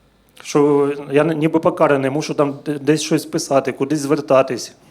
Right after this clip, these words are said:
комусь пок-, в-, вести, показувати свою машину. Таке враження, що я мушу заробити ці гроші на ремонт.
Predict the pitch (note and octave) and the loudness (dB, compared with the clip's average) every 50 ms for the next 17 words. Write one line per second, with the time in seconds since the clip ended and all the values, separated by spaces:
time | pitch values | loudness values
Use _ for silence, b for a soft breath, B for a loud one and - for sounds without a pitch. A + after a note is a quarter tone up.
0 | b b b - - C#3 D3+ D#3 D#3 - D3+ D#3 D#3 C3 C#3+ D3 C#3 C#3 D3 D3+ | b b b -12 -8 -4 -4 -4 -4 -4 -6 -6 -4 -4 -6 -6 -4 -2 -4 -4
1 | D3+ - - - D3 C#3+ D3+ D3+ C#3 D3 C#3+ D3 C#3+ C#3 C#3 - C#3+ D3 D3+ D3+ | -4 -4 -4 -4 0 2 2 2 4 4 2 2 2 -2 -2 0 0 0 0 0
2 | E3 D3+ - - C3 B2 A#2+ A2 C#3+ D3 E3+ D#3 - F#3 D#3+ D3+ D3 C3+ - D3+ | -2 -2 -2 -2 -2 -2 -2 -4 -2 -2 0 2 2 2 2 2 0 0 2 2
3 | C#3+ C#3+ D#3 D3+ - D3+ B2+ C#3 D#3+ E3 D#3+ D3+ D3 C3+ A#2+ - C3+ A#2 A#2 B2 | 2 2 2 0 0 0 2 2 2 2 2 0 -2 -4 -4 -4 -4 -4 -2 -2
4 | A2+ - B2+ A#2 A#2 A#2 A#2 A#2 A2+ A2+ G#2+ - | -4 -4 -6 -4 -4 -4 -4 -4 -6 -8 -8 -10